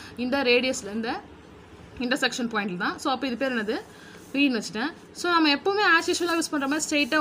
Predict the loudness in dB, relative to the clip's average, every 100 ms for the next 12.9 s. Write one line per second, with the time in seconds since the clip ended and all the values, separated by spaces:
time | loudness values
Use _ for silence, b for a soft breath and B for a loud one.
0 | 2 2 2 0 -2 -2 2 2 2 -2
1 | -2 -4 -4 -6 -6 -6 -6 -4 -6 B
2 | B -2 2 2 2 0 2 2 2 0
3 | -2 -4 -6 -8 -6 -4 -6 B B -20
4 | -20 -10 -2 0 4 4 4 2 2 2
5 | 2 0 -2 -2 -4 -4 -4 -4 -4 -8
6 | B -8 0 2 2 0 0 -2 0 0
7 | 2 2 2 0 -2 -4 -4 -4 -4 -4
8 | 0 2 2 0 -2 -4 -4 -4 -4 -2
9 | -2 0 -2 -2 -4 -4 -4 -4 -4 -2
10 | -2 -4 -4 -8 -8 -6 -6 -8 B -8
11 | -2 0 0 0 0 0 0 -2 -2 -2
12 | -2 -2 -4 -4 -4 -6 -6 -6 -4